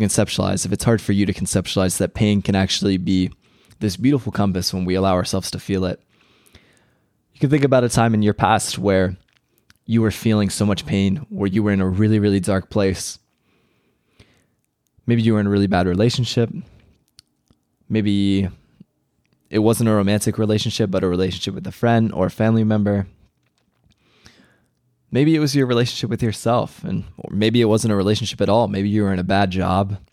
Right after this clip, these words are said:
or maybe you were just doing something that you didn't enjoy, and you felt so much pain doing that,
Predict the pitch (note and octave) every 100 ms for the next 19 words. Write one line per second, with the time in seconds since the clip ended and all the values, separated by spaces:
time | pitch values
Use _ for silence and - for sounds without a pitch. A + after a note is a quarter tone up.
0 | _ _ _ _ _ - F#2+ F#2 F2+ F2+
1 | _ _ _ _ _ _ _ _ _ _
2 | _ _ _ _ _ _ _ _ _ _
3 | _ _ - B2 B2+ B2 A2+ G#2 A2+ A2+
4 | A2+ G#2 G2 F#2 F#2+ G2+ G#2+ G2+ F#2+ G2+
5 | G2 D#3 - _ _ _ _ _ _ _
6 | - _ - B2 A#2 C3 B2 - B2 A#2+
7 | - A2 G#2+ G2+ G#2+ G2+ F#2+